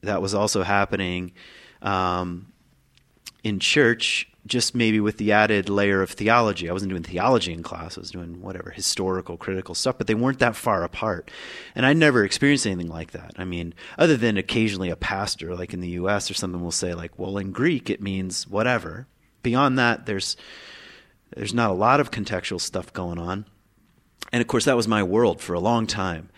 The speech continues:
And I ca-, I don't know what my question is exactly, but maybe it's something as simple as, why does that matter now? I mean, even some people, 'cause I tried to, I feel like, um,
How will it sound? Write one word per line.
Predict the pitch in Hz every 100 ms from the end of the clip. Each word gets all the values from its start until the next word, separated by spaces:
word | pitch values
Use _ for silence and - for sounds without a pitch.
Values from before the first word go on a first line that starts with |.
| - - - -
And | 107 101 98 95 95 - _
I | -
ca-, | - 202
I |
don't | 220
know | 262
what | 226 220
my | 190
question | - 196 196 165
is | 131
exactly, | 104 113 113 123
but | 107 120 - -
maybe | 131 170 180
it's | -
something | 147 143 135
as | 117
simple | 135 123 110
as, | - -
why | 92 113 170
does | 160 131
that | 131 -
matter | 92 98 120 78 -
now? | 101 90 101 - - _ - - - -
I |
mean, | 151
even | 214 294 240
some | 131 170
people, | 131 117 101 92 - - _ -
'cause | 131
I | 165
tried | 208 160
to, | 107 - - -
I | - -
feel | 185
like, | 160 110 - - - -
um, | 101 95 92